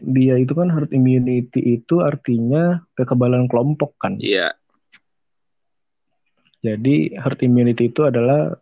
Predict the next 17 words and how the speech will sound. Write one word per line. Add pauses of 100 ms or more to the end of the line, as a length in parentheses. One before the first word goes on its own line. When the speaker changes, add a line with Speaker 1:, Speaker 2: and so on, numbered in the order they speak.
(440)
Speaker 1:
istilah
medis
yang
digunakan
pada (400)
suatu
langkah
atau
cara (400)
untuk (160)
mendapatkan, (560)
eh, (280)
kekebalan
dalam
suatu
kelompok.
Speaker 2:
Iya.